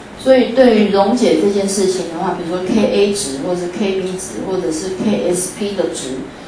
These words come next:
K 越大的时候，倾向于它离子形成量越多，对不对？啊，K 越大又表示什么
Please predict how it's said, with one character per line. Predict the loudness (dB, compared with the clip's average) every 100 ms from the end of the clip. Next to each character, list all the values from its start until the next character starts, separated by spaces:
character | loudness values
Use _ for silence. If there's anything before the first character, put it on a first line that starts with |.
| -18 -2
K | 4 6 6 2 0
越 | 2 4 2 -2 -2
大 | 0 2
的 | 0 -2
时 | -2 -2
候， | 0 0
倾 | -2 -6 -8
向 | -4 -2 -2
于 | -4 -4 -4 -4
它 | -6 -6 -8 -12 -8
离 | -6
子 | -2 -2
形 | -2 -6
成 | -6 -4
量 | -4 -4 -2
越 | -2
多， | 0 4 4 4 -2 -10 -16 -16 -16 -12
对 | -8
不 |
对？ | -6 -8 -14 -18 -16 -16 -16 -16 -18 -12 -6
啊， | -4 2
K | 2 2 2
越 | 4 4 4
大 | 2 2 4 2
又 | 2
表 | 0 -2
示 | -4
什 |
么 | -8